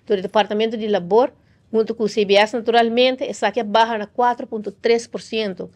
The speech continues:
Y no está seguro, que es, lógicamente, esa que es una parte histórica, eso no, nunca está así en la boa,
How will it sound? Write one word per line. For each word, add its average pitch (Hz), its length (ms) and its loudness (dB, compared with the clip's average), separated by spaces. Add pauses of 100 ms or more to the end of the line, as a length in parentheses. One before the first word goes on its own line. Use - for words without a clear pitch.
(320)
Y 247 80 -2
no 240 100 2
está 233 220 2
seguro, 262 600 0 (220)
que 208 100 -6
es, - 120 -8 (200)
lógicamente, 269 360 4
esa 262 120 2
que 233 60 2
es 233 60 0
una 240 140 -6
parte 240 240 2
histórica, 247 580 0
eso 247 160 -6
no, 196 160 -4
nunca 220 240 2
está 233 160 2
así 220 240 -4
en 208 60 0
la 202 80 0
boa, 214 300 4